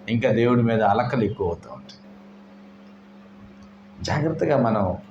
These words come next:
ఆ ప్రార్థన చేసేటప్పుడు గ్రహించాలి, ఏ మనిషిని దేవుడు విడిచిపెట్టడండి. అందరి ప్రార్థన ఆయన ఆలకిస్తాడు,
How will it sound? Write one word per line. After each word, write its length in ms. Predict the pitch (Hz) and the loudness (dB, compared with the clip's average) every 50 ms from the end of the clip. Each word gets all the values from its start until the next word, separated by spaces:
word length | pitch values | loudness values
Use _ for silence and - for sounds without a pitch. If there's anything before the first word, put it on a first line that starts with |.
| - - 92 | -10 -4 -2
ఆ 80 | 95 107 | -2 -2
ప్రార్థన 500 | - 101 107 110 120 123 120 117 117 110 | 0 0 0 0 2 2 2 2 2 0
చేసేటప్పుడు 520 | 104 101 - 104 90 98 95 - 101 92 | 0 -2 -4 -4 -4 -4 -4 -4 -4 -4
గ్రహించాలి, 800 | 85 92 92 90 101 107 104 101 - 104 95 92 92 92 85 - - - - - - - - - - - - - - - - - - - - | -2 0 0 0 0 -2 -4 -4 -2 0 0 2 2 0 -2 -4 -6 -12 -20 -20 -20 -20 -20 -20 -20 -20 -20 -20 -20 -20 -20 -20 -20 -8 -4
ఏ 280 | 110 120 135 151 160 151 | 0 2 2 4 4 4
మనిషిని 460 | 139 135 139 131 - - 139 131 110 | 4 4 2 2 2 0 0 2 4
దేవుడు 320 | 110 110 117 123 123 110 | 4 4 4 4 4 4
విడిచిపెట్టడండి. 880 | 98 101 101 98 98 - - - 95 - - - 90 82 82 - - - - - - - - - - - - - - - - - - - - - - - - - - - - - | 2 2 2 0 -2 -4 -4 -4 -4 -4 -6 -6 -8 -8 -8 -10 -14 -16 -18 -20 -20 -20 -20 -20 -20 -20 -20 -20 -20 -20 -20 -20 -20 -20 -20 -20 -20 -20 -20 -20 -20 -14 -8 -4
అందరి 500 | 101 104 117 127 131 139 135 135 123 113 | -2 0 2 4 4 4 4 4 4 4
ప్రార్థన 360 | 110 113 110 98 101 104 101 | 2 2 2 2 2 2 2
ఆయన 160 | 95 90 90 | 2 2 2
ఆలకిస్తాడు, 760 | 87 95 104 110 107 101 98 - - - 90 - 87 85 - | 2 2 0 0 0 0 -2 -2 -2 -2 -2 0 0 -2 -2